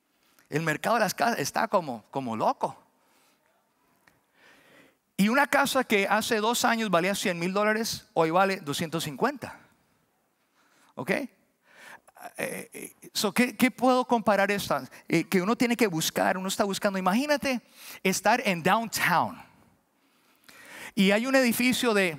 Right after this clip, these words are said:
veinticinco pisos en el centro de downtown, con un apartamento de cuatro habitaciones, tres baños y vista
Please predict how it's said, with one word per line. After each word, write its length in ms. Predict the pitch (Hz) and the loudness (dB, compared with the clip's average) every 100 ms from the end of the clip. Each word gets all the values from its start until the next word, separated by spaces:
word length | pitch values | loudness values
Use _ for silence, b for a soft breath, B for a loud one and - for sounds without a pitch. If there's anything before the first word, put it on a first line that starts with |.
| 131 | -4
veinticinco 720 | 147 202 190 185 233 254 247 | -2 0 0 0 0 0 0
pisos 320 | 233 226 226 | 0 -2 -2
en 140 | 202 175 | -2 0
el 100 | 156 | 0
centro 480 | - 233 233 233 202 | 0 -2 -2 -2 0
de 80 | |
downtown, 500 | 185 180 - 160 101 98 _ _ _ _ B B B | -2 -2 -2 -2 -4 -12 _ _ _ _ B B B
con 160 | 165 | -2
un 120 | 185 | 2
apartamento 920 | 262 - 226 - 175 170 160 - 104 - _ - B B | 2 2 0 0 0 0 -6 -14 -16 -16 _ -20 B B
de 460 | - 165 165 151 - b b | -2 0 0 -4 -10 b b
cuatro 440 | 190 233 254 226 | 2 4 4 2
habitaciones, 840 | 208 208 185 165 - 196 190 175 - | 2 0 0 -2 0 0 0 -2 -2
tres 380 | 190 208 180 | 0 0 0
baños 500 | 156 175 175 175 170 - B B - | 2 2 0 -4 -6 -8 B B 0
y 200 | 202 175 | 2 4
vista 640 | 220 247 - 254 254 233 | 2 2 0 0 0 -2